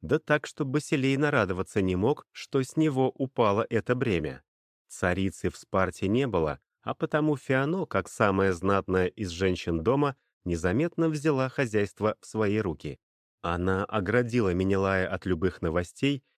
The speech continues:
и теперь почти все они шли через неё, проходя жёсткий фильтр. Поначалу некоторые рабы из старых пробовали было поднять голос, да только заткнули рты, когда их поколотили собственные товарищи, подкупленные новой хозяйкой.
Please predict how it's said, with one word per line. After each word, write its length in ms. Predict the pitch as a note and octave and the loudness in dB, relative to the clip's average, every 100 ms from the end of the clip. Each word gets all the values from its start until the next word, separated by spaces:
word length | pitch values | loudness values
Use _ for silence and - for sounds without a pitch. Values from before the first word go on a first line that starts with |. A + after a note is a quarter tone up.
| _ | _
и 140 | G2 G#2+ | -10 -8
теперь 440 | - E3 D#3 D3 | -6 -2 -2 -2
почти 420 | D#3 D3+ - - | -4 -6 -6 -8
все 320 | D#3+ - B2 | -8 -4 -2
они 240 | B2+ C#3 D3 | 0 0 -2
шли 240 | - B2+ | -2 -2
через 340 | - C#3 C#3 C3+ | 0 -2 -2 -2
неё, 380 | D3 F2+ D#2+ - | 0 0 -2 -6
проходя 520 | - - E2+ D#2+ C3+ | -6 -2 -2 0 -2
жёсткий 440 | B2+ B2 A#2+ - C#3 | 0 -2 -2 -6 -6
фильтр. 480 | - F#2 - C#3 _ _ _ _ | -4 -4 -6 -12 _ _ _ _
Поначалу 760 | - D#2+ F2+ - F#2+ F2+ F2+ F#2 - | -4 0 -2 0 0 2 2 -2 -4
некоторые 560 | F#2+ F2+ F2+ E2 F#2 | -2 0 -2 0 0
рабы 320 | F#2 F#2 F2+ F#2+ | 2 0 0 -2
из 100 | - | -4
старых 480 | - F#2+ F#2+ - - _ | -2 0 0 -2 -12 _
пробовали 440 | D#3 C3 F#2+ F2+ | -2 0 0 0
было 200 | E2+ F#2 | 0 0
поднять 460 | E2 F2+ F2 F2+ D#2+ | 0 -2 0 0 0
голос, 380 | F2+ C3 C#3 - _ _ _ | 0 0 -2 -8 _ _ _
да 120 | - - | -4 -2
только 380 | - D#3+ - | -2 -2 -2
заткнули 480 | C#3+ E3 - D3 C#3+ | 0 -2 0 0 2
рты, 360 | E3+ - A2+ F#2 | -2 0 0 0
когда 300 | - F2+ G2 | -2 0 0
их 160 | F#2 | 0
поколотили 540 | - F2 G2 F#2+ G#2 F2+ | -4 -2 0 0 0 -2
собственные 580 | - F#2 - F2+ F2 E2+ | -2 -6 -4 0 0 0
товарищи, 600 | E2 E2+ C#3+ D3 - C#3+ | -2 0 -2 -2 -6 -6
подкупленные 840 | - D3 - A#2 A2+ B2 A#2+ B2 | -6 -8 -6 -4 0 0 2 2
новой 300 | A2 F2+ G2 | 2 2 0
хозяйкой. 600 | A#2+ A2 F#2+ C#2+ - | 0 2 0 -2 -10